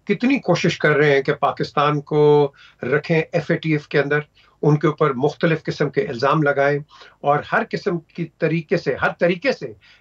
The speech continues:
ये foreign governments को pressurize करते हैं through America and others कि पाकिस्तानी nationals को expose करें ताकि वो बिल्कुल defame हो जाए। मैं नाम लेता हूँ,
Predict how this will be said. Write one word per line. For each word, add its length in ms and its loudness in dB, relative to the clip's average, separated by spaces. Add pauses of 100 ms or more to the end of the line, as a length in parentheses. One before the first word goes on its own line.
ये 160 0
foreign 320 -8
governments 340 -6
को 120 -10
pressurize 540 -6
करते 280 -6
हैं 120 -6
through 240 -2
America 380 0 (140)
and 180 -6
others 260 -4 (300)
कि 80 -2
पाकिस्तानी 600 -2
nationals 440 -4
को 260 -4
expose 420 0
करें 300 0
ताकि 320 0
वो 420 2 (380)
बिल्कुल 580 -2
defame 380 0
हो 140 -12
जाए। 220 -16 (260)
मैं 120 -6
नाम 260 -4
लेता 220 -8
हूँ, 140 -10